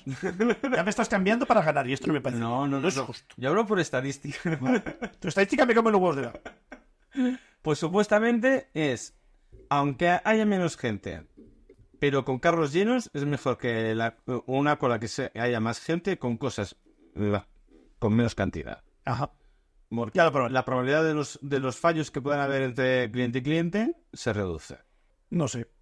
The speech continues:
Speaker 2: Eh, te, sí, te lo compro.
Speaker 1: Si un día vas a comprar,
Speaker 2: Venga, ya.
Speaker 1: mm, fi-, eh, métete en una cola, ficha el último de la otra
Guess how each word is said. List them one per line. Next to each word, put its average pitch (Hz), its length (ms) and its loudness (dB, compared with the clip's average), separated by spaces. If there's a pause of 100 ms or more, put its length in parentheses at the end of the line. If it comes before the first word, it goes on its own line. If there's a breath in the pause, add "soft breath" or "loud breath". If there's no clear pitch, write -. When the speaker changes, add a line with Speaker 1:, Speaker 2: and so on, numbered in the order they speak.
(400)
Speaker 2:
Eh, 151 380 0
te, 165 120 2
sí, 208 180 2
te 170 120 0
lo 139 60 0
compro. - 400 -4
Speaker 1:
Si - 220 -6
un 143 120 0
día 170 100 4
vas 160 180 2
a 147 60 -2
comprar, 151 560 2 (200)
Speaker 2:
Venga, 127 320 -4
ya. 131 180 -2 (880)
Speaker 1:
mm, 139 300 0
fi-, - 300 -4
eh, 143 440 2 (180)
métete 170 360 0
en 165 80 2
una 147 180 2
cola, 247 320 4 (440)
ficha 180 340 0
el 170 80 2
último 151 340 2
de 135 60 2
la 131 140 4
otra 247 340 0